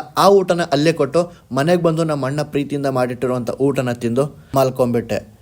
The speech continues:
ಈ ವಿಡಿಯೋ ನೋಡಿ ನಿಮ್ಗೆ ಏನ್ ಅನ್ನಿಸ್ತು ಅಂತ ಕಾಮೆಂಟ್ ಮುಖಾಂತರ ತಿಳಿಸೋದನ್ನ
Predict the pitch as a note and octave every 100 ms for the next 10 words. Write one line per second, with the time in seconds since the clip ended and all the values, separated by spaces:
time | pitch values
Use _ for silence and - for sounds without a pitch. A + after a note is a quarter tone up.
0 | - B3+ A#3+ A#3 G#3+ G3+ G3+ F3+ F#3+ F3+
1 | F3 E3+ E3+ D3 C3 C#3+ C#3+ - C#3 D3
2 | D3 C#3 C3+ B2 B2 B2 B2 A#2+ B2+ G#2+